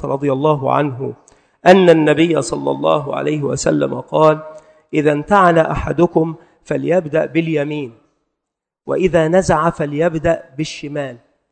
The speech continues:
فلتكن اليمين أولهما تنعل وآخرهما تنزع." الحديث أخرجه الجماعة إلا النسائي، وأخرجه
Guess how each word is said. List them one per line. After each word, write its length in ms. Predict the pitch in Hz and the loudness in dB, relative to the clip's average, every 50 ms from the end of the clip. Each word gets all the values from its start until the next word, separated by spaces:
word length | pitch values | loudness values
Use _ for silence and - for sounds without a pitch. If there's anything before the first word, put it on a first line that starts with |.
| _ _ _ _ _ _ _ _ _ _ _ _ - - | _ _ _ _ _ _ _ _ _ _ _ _ -10 -6
فلتكن 600 | 151 147 151 147 - 202 208 202 202 175 165 165 | -4 -4 -4 -2 0 0 0 2 2 0 0 0
اليمين 720 | 151 147 147 151 151 151 160 170 180 175 160 151 143 139 - - | -2 -2 -2 -2 -2 -2 0 -2 -2 -2 -2 -4 -6 -8 -6 -4
أولهما 800 | 147 151 139 139 156 165 165 156 147 139 160 160 151 151 147 143 | -4 -2 0 0 0 0 0 0 -2 -2 -4 -2 -2 -2 -2 -4
تنعل 680 | 135 - 175 175 180 170 143 147 170 190 180 165 147 143 | -6 -6 -6 -6 -4 -6 -6 -6 -8 -8 -8 -8 -12 -12
وآخرهما 1000 | - - 147 160 165 151 - - 151 143 139 135 135 147 160 170 151 147 143 | -8 -6 -4 -4 -4 -6 -8 -8 -8 -8 -8 -8 -8 -10 -10 -8 -8 -8 -8
تنزع." 560 | 131 - - 151 143 135 127 123 - 143 123 - - - _ _ _ _ _ _ _ _ _ _ _ _ _ _ _ _ - | -8 -10 -12 -12 -12 -14 -16 -14 -12 -12 -12 -12 -14 -20 _ _ _ _ _ _ _ _ _ _ _ _ _ _ _ _ -12
الحديث 520 | 135 127 - 143 143 170 185 196 - - | -12 -8 -8 -6 -4 -2 -2 -2 -2 -4
أخرجه 460 | 143 - - - 160 170 160 147 139 | -8 -14 -6 -6 -4 -2 -2 -4 -6
الجماعة 600 | 143 135 131 139 135 135 147 156 170 165 - 160 - | -8 -8 -8 -8 -6 -4 -4 -4 -2 -2 -4 -6 -8
إلا 300 | 156 - - 160 147 143 | -10 -10 -10 -8 -8 -8
النسائي، 640 | 135 135 131 127 - - 131 127 - 151 170 175 156 | -8 -8 -10 -12 -12 -12 -12 -10 -8 -8 -8 -6 -8
وأخرجه 680 | 143 - 120 - - 139 147 143 147 135 135 143 143 | -8 -10 -12 -14 -12 -12 -10 -8 -8 -10 -10 -10 -12